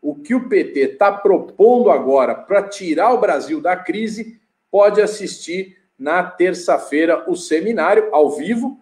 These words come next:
ou depois, né, em outros horários. Nós vamos transmitir aqui pela nossa rede aqui, pelo canal da Resistência, pelo Facebook, e quem quiser também pode assistir pela, pela Fundação Perseu Abramo. É só botar aí no seu Google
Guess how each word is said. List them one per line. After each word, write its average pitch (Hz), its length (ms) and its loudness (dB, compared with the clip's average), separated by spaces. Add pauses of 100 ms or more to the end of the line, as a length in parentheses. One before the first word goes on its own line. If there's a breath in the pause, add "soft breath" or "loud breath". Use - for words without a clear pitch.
(160)
ou 226 120 6
depois, 190 840 0
né, 180 220 0
em 143 100 -6
outros 180 320 -4
horários. 123 380 2
Nós 180 280 2
vamos 226 260 4
transmitir 220 680 0
aqui 202 280 -4
pela 202 360 2
nossa 175 560 -2 (340 loud breath)
rede 175 340 2
aqui, 180 500 -6 (100)
pelo 160 200 0
canal 147 400 2
da 147 120 2
Resistência, 185 800 -2
pelo 135 280 -2
Facebook, 208 960 -4 (220 loud breath)
e 240 80 -8
quem 202 240 0
quiser 180 380 2
também 180 300 -2
pode 156 280 2
assistir 156 640 -6 (280 soft breath)
pela, 151 520 4
pela 143 460 2
Fundação 151 640 -4
Perseu 160 520 0
Abramo. 117 400 -2
É 120 40 -10
só 208 220 -2
botar 185 400 0
aí 175 140 0
no 180 100 -6
seu 190 260 0
Google 190 520 -4